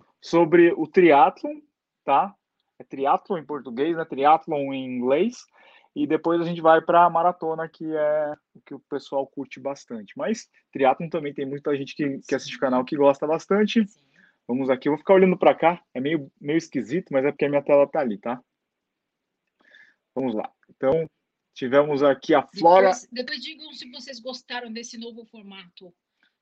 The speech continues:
Speaker 2: Notícias aí
Speaker 1: Notícias.
Speaker 2: da semana.
Speaker 1: <laughs> Vídeo mais importante do canal.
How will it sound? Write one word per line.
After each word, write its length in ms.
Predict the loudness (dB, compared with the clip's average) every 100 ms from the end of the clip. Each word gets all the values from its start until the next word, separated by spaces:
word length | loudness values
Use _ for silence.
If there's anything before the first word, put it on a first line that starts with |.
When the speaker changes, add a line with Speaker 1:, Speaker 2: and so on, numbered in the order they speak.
| _
Speaker 2:
Notícias 800 | -18 -16 -10 -10 -10 -16 -20 -16
aí 80 | -4
Speaker 1:
Notícias. 1040 | -2 -2 -4 -6 -4 -4 -4 -6 -16 -20 -20 -20
Speaker 2:
da 80 | -20
semana. 400 | -20 -20 -20 -20 _ _ _ _
Speaker 1:
<laughs> 880 | -16 -10 -8 -10 -14 -20 -20 -20 -10
Vídeo 180 | -8 -2
mais 160 | -2
importante 440 | -2 -2 -2 -6 -8
do 80 | -4
canal. 320 | -4 -4